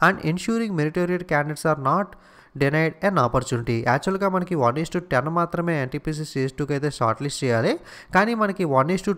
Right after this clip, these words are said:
twenty అయితే చేయడం జరిగింది. ఎందుకంటే మనకి డిఫరెంట్ లెవెల్‌లో మనకి స్టూడెంట్స్‌కి ఆపర్చునిటీ ఉండాలని చెప్పి one is to ten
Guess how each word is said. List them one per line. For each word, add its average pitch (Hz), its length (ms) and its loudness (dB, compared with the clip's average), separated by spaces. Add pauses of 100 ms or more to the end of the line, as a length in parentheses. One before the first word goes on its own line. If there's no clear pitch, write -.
twenty 156 320 2
అయితే 180 160 -2 (120)
చేయడం 147 240 2 (100)
జరిగింది. 127 380 0
ఎందుకంటే 151 340 -4
మనకి 139 220 -4
డిఫరెంట్ 165 380 -4
లెవెల్‌లో 151 340 2
మనకి 143 260 -4 (500)
స్టూడెంట్స్‌కి 190 540 2
ఆపర్చునిటీ 160 520 0
ఉండాలని 143 320 0
చెప్పి 143 220 -2
one 120 140 -2
is 147 120 -10
to 156 140 -2
ten 135 140 -2